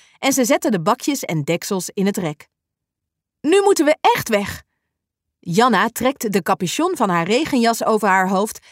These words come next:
en opent de achterdeur. "Kom, Janna." Saar vliegt langs haar naar haar fiets. "Om zes uur gaan we eten," roept mama nog. Maar of de zusjes dat gehoord hebben? Voorzichtig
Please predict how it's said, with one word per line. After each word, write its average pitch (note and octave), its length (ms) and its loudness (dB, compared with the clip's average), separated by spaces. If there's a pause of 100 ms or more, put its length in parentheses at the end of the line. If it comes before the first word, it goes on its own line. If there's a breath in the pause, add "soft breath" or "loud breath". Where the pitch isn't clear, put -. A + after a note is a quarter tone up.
(140 soft breath)
en D4+ 200 -2
opent G3+ 500 0
de A3+ 100 4
achterdeur. E3 640 -4 (640)
"Kom, A#4 200 2
Janna." E4+ 380 2 (560)
Saar A3+ 380 0
vliegt A3 300 0
langs A3+ 320 2
haar G#3 200 2
naar G3+ 160 2
haar F#3+ 160 2
fiets. - 360 -12 (480)
"Om C#4 160 0
zes G4 260 4
uur A4 180 4
gaan G4+ 160 2
we G4 100 2
eten," D#4 460 2 (340)
roept G3 320 -2
mama F3+ 300 0
nog. F3 300 -6 (840)
Maar F#3 240 0
of A3 200 -4
de F3 160 -2
zusjes E3+ 640 -6
dat A#3 260 -4
gehoord G#3+ 520 -2
hebben? F4+ 320 -4 (1400)
Voorzichtig G#4 680 -2